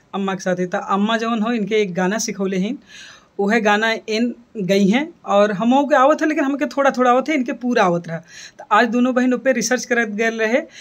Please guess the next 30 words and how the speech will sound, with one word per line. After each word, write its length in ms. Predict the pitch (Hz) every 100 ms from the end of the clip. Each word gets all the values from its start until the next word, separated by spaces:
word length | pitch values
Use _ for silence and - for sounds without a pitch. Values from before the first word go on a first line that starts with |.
| - -
तो 60 | 180 -
अपने 280 | 208 233 262
अम्मा 280 | 247 240 247
के 120 | 254
ये 120 | 254
गाना 260 | 214 214 240
हम 140 | 220
सब 180 | 202 233
समर्पित 460 | - 208 196 240 -
करत 320 | 214 202 202
है। 100 | 233
अम्मा 240 | 233 208 208
जहाँ 220 | 202 220
भी 80 | 214
रहें, 100 | 240
अपन 220 | 247 226
आशीर्वाद 420 | 190 190 185 202
बनाए 300 | 190 202 208
रखें, 240 | 185 - 262
हमरे 220 | 220 214
सुख 240 | 202 185
पर 100 | 220
बहुत 240 | 214 180 185
जल्दी 240 | 185 214
समय 280 | 208 214 202
से 100 | 202
पहले 240 | 196 185 220
छोड़ 260 | - 214
देले 240 | 202 202 208
रहीन, 280 | 208 285